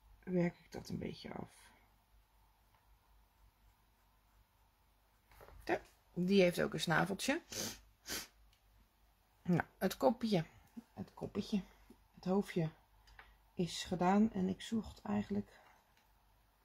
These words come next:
deze, denk ik. De Brown Earth. Om er nog een paar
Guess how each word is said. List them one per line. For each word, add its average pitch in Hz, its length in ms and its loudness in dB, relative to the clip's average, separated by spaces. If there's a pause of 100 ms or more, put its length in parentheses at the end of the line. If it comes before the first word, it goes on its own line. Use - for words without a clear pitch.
(580)
deze, 185 480 2
denk 165 320 -2
ik. - 460 -14 (180)
De 175 120 -6
Brown 175 440 2
Earth. 320 460 -2 (2250)
Om 185 220 4
er 190 60 8
nog 185 180 6
een 185 140 2
paar 190 680 6